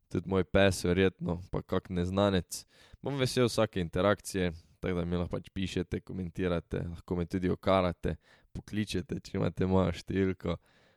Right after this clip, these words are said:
Eh, še bolj pa bom vesel vsakega priporočila, ker veliko v meni.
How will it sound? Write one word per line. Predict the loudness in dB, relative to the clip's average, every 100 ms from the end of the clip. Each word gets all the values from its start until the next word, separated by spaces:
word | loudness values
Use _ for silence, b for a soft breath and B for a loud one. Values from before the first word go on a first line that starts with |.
| b
Eh, | -4 0 0
še | 0 4
bolj | 4 4
pa | 0
bom | -4 -2
vesel | -4 0 2 2
vsakega | 2 -2 -2 -4 -4
priporočila, | -6 -8 -8 -6 -2 0 -2 -6 _ _ _
ker | -10 -4
veliko | -2 -2 -2 -4 -2
v |
meni. | 0 0 0